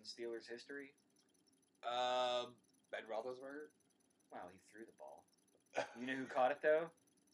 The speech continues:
Speaker 1: Martavis Bryant.
Speaker 2: Oh, yeah.
Speaker 1: In that playoff game against the Bengals. where
Speaker 2: Oh,
Speaker 1: he did
Speaker 2: yeah,
Speaker 1: that
Speaker 2: la-,
Speaker 1: between the legs
Speaker 2: the
Speaker 1: thing.
Speaker 2: last year, yeah, when
Speaker 1: Officially the last time I cared about Martavis Bryant, like, on the field performance. Um,
Speaker 2: Pretty much, yeah, two thousand fifteen.
Speaker 1: I mean, that catch, like,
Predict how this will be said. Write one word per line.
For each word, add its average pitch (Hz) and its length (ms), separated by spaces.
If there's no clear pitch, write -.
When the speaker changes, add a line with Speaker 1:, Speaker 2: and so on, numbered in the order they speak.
Speaker 1:
Martavis 123 540
Bryant. 104 260
Speaker 2:
Oh, 180 200
yeah. 175 220
Speaker 1:
In 120 100
that 113 220
playoff 117 320
game 117 180
against 110 260
the - 80
Bengals. 113 440
where 180 80
Speaker 2:
Oh, 220 160
Speaker 1:
he 233 60
did 240 60
Speaker 2:
yeah, 202 100
Speaker 1:
that 135 160
Speaker 2:
la-, - 100
Speaker 1:
between 135 140
the 131 60
legs 135 240
Speaker 2:
the 190 80
Speaker 1:
thing. 190 120
Speaker 2:
last 190 360
year, 214 180
yeah, 180 340
when 190 100
Speaker 1:
Officially 185 340
the 165 100
last 139 420
time 143 260
I 131 100
cared 131 320
about 123 300
Martavis 117 520
Bryant, 117 400
like, 107 220
on 110 140
the 107 60
field 113 280
performance. 113 680
Um, 101 300
Speaker 2:
Pretty 131 180
much, 147 340
yeah, 147 160
two - 80
thousand 139 340
fifteen. 143 440
Speaker 1:
I 123 60
mean, 135 180
that 143 200
catch, 202 340
like, 117 200